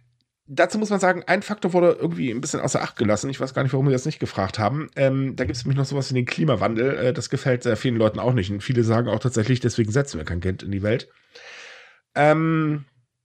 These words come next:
und diese Umfrage zeigt halt eben einfach auch nochmal, es ist ja toll, dass die japanische Regierung das Problem jetzt endlich erkannt hat. Ich meine,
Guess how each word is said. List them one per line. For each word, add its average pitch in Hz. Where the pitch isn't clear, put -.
und 147
diese 233
Umfrage 202
zeigt 156
halt 202
eben 175
einfach -
auch -
nochmal, 165
es 160
ist -
ja 185
toll, 285
dass 285
die 208
japanische 160
Regierung 156
das 143
Problem 127
jetzt 120
endlich 104
erkannt 180
hat. 98
Ich -
meine, 120